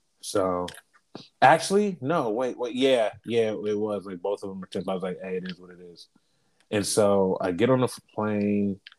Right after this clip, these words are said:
I'm in, like, like, I'm boarding C. I got the plane ticket for a hundred thirty-five dollars, so I'm not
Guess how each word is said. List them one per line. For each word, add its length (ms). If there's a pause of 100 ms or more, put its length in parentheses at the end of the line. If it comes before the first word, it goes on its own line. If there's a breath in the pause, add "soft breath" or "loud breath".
(520)
I'm 160
in, 120
like, 380 (760)
like, 340
I'm 280
boarding 540
C. 460
I 80
got 220
the 80
plane 320
ticket 260
for 140
a 80
hundred 220
thirty-five 440
dollars, 320
so 100
I'm 180
not 320